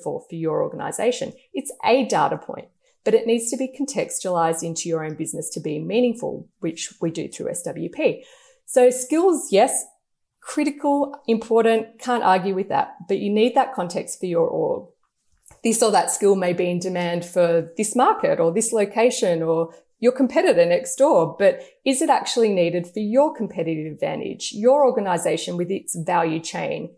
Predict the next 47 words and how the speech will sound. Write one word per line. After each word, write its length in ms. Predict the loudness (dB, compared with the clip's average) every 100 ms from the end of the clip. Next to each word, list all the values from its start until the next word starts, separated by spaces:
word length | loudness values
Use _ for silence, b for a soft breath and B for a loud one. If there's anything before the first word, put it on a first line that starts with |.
| -8
and 140 | -6
strategic 580 | -6 -6 -4 -4 -6 -10
imperatives? 720 | -10 -6 -6 -6 -14 -14 -14 b b b b b -4
And 260 | -2 -2
the 180 | 0 2
other 160 | 2 2
thing 220 | 0 0
is, 200 | 0 0
I 80 | -2
think 280 | -2 -4 -6
we 80 |
can't 320 | -6 -6 -6 -6
just 260 | -8 -2
focus 380 | 0 0 0 -2
on 140 | -4
skills 400 | -4 -4 -4 -4 -6
to 120 | -8
the 120 | -8
exclusion 540 | -8 -8 -6 -6 -6
of 80 | -4
everything 440 | -4 -4 -8 -4 0
else. 420 | 0 -2 -6 -4
Um, 280 | -2 -2 -2
you 60 | -2
know, 160 | -2 2
even 220 | 2 2
this 200 | -2 -2
week 200 | -2 0
I 40 | 0
was 180 | -2
chatting 240 | -4 -4 -6
to 120 | -8
a 60 | -6
C 340 | -6 -4 -2
E 40 | -2
O 200 | -2 -4 b b b
of 100 | -4
a 60 | -2
large 380 | 2 4 2 -2
global 540 | 0 0 2 0 0 -6 b b _ -4
organization 720 | -2 0 2 2 2 -2 -2
who 120 | -2
said 420 | 0 2 2 0 -6
he 180 | -4
would 140 | 0 0
hire 400 | 0 0 2 2
someone 600 | 0 -4 -2 -4 -4